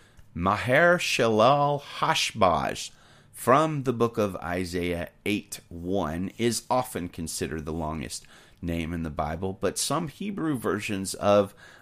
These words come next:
uh, of Bible names might even be longer than that one. There's a bit of a debate. The middle books of the Bible, Micah and Nahum. Number of books overall in the Bible, sixty-six. Number of different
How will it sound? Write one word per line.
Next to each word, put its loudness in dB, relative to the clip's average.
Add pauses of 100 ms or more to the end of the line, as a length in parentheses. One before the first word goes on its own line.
(160)
uh, 0
of -2
Bible 4
names -2
might -6
even -4
be -6
longer 0
than -2
that -2
one. -8
There's -8
a -8
bit -4
of -6
a -4
debate. -2 (380)
The 2
middle 6
books -2
of 0
the -2
Bible, 2
Micah -4
and -6
Nahum. -2 (460)
Number 4
of 4
books 0
overall 4
in -2
the 0
Bible, -2
sixty-six. -2
Number 0
of -2
different -4